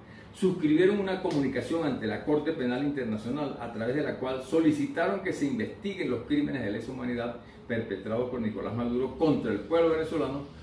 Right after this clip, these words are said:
sustentada en la denuncia interpuesta por la fiscal general Luis Ortega Díaz ante este organismo internacional por violaciones a los derechos humanos.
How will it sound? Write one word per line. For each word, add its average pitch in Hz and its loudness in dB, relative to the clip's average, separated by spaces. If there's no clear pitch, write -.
sustentada 160 0
en 185 0
la 165 0
denuncia 151 0
interpuesta 123 0
por 107 -4
la 110 -2
fiscal 123 -2
general 117 0
Luis 120 -2
Ortega 113 -2
Díaz 110 -2
ante 101 -6
este 151 0
organismo 113 0
internacional 123 -2
por 170 6
violaciones 160 6
a 143 0
los 107 -2
derechos 104 -4
humanos. - -6